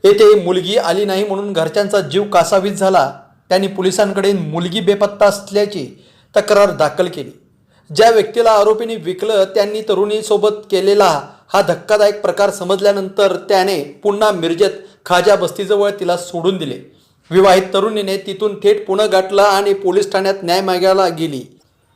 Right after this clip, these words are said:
पोलिसांनी या प्रकरणी गंभीर दखल घेऊन सात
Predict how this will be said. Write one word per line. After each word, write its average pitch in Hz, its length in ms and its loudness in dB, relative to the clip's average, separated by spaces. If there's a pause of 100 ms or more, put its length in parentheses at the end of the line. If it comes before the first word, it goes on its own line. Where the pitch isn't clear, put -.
(340)
पोलिसांनी 247 440 4
या 247 120 4
प्रकरणी 233 480 -2
गंभीर 196 360 0
दखल 202 320 -4
घेऊन 196 340 -4
सात 226 280 0